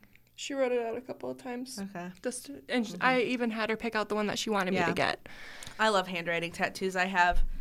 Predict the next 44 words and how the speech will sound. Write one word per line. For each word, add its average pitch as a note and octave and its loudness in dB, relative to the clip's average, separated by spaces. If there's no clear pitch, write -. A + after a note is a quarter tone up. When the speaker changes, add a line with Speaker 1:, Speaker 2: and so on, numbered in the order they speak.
Speaker 2:
quite A#3 4
a B3 0
few, A#3+ 0
'cause A3 0
my G3+ 4
Girl G#3 0
Almighty G#3 2
ones, F#3 -2
I G3 -6
can't G#3+ -8
remember F#3+ 2
if F3+ 0
it F3+ 0
was E3+ -4
in, D#3 -8
is E3 -10
in E3+ -12
Harry G3 0
or F3+ 2
Louie's D3+ -4
handwriting. - -10
Speaker 1:
I'd A3+ -2
cry G#3+ -4
if G3 -8
it - -4
was G3+ -2
in G#3 -4
Louie's. A3 -4
Speaker 2:
I, A3 2
Speaker 1:
Louie's C#4 8
my A3 10
Speaker 2:
it's G3 4
Speaker 1:
man. G3+ 4
Speaker 2:
in G#3 0
one F#3+ 4
of F3 -4
their D#3+ 2
handwritings. D3+ -6
I E3+ -8
know F3+ -4
that D#3+ 2
for G3+ -2
a G3+ -4
fact. G#3 0